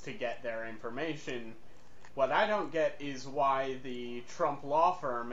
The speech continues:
A K A the U S Department of Justice, is, uh, like, actually going forward with this investigation. So.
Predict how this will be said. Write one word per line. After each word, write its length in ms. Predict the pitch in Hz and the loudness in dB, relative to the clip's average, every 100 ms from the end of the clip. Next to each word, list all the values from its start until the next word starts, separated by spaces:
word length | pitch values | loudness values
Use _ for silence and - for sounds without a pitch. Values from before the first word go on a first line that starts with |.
| 120 | -6
A 120 | 131 | -6
K 400 | 131 127 123 120 | -4 -2 0 0
A 20 | |
the 260 | 117 120 113 123 | -2 -4 -4 -4
U 180 | 123 | 0
S 160 | 120 - | 0 -2
Department 440 | 113 127 120 117 110 | -4 -4 -4 -4 -8
of 120 | 101 | -4
Justice, 760 | 147 165 - 135 113 101 - - - - - - - - - - - - | 0 0 -2 -4 -6 -6 -10 -10 -10 -10 -10 -10 -10 -10 -10 -10 -10 -6
is, 480 | 135 127 120 - 127 - - - - - - - | -2 -2 -4 -6 -8 -10 -10 -10 -10 -10 -10 -6
uh, 460 | 127 120 113 107 95 - 139 | -2 0 0 -2 -4 -8 -4
like, 220 | 127 120 120 | -4 -4 -4
actually 360 | 131 - 127 117 | -4 -4 -4 0
going 340 | 127 123 120 | 0 0 -2
forward 480 | 135 131 123 120 113 | -2 2 4 4 2
with 180 | 117 127 | 0 2
this 220 | 120 120 | 0 0
investigation. 1000 | 107 107 98 104 107 110 101 92 87 90 - - - - | 0 0 2 2 2 2 2 0 0 0 0 0 0 0
So. 440 | - 104 95 92 | 2 4 6 6